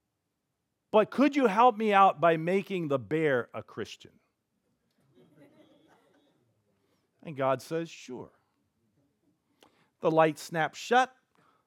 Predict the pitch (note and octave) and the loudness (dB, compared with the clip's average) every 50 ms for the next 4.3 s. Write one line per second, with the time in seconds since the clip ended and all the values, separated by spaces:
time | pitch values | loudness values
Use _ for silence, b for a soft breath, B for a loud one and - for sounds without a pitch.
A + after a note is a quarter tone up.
0 | _ - - A2+ B2 C3 C#3 C#3 C#3+ C3+ - - E3 D#3+ - - - - G3 A3 | _ -16 -10 -6 -2 -2 0 -2 -2 -4 -2 0 0 0 0 -4 -2 4 6 8
1 | A#3 A#3 A#3+ A#3+ A3+ G#3 - B2 C3 C#3 D3+ D#3 D#3 C#3 - - E3+ D#3+ D#3+ C3 | 10 10 8 6 4 -4 -8 -6 -6 -4 -4 -4 -4 -6 -6 -2 0 0 0 0
2 | C3+ E3 G#3 A#3+ A#3+ A#3 A#3 A#3 A3 G3+ F#3+ D#3 A#2 A#2 B2+ A#2+ B2+ D3+ D3+ D3+ | 2 2 4 4 4 4 2 -2 -2 -6 -12 -14 -10 -10 -8 -4 -2 0 0 0
3 | D3+ D3 B2 C3+ E3 F3 G3 G#3 G#3+ G#3+ G#3+ G#3+ G#3+ G#3+ G#3+ G#3 G#3 G#3+ E3+ G#3+ | 0 -2 -4 -4 -2 0 0 0 0 0 2 2 2 2 2 2 -2 -2 0 2
4 | A3 A3+ A3+ A3+ A3 - | 2 2 2 0 -2 -8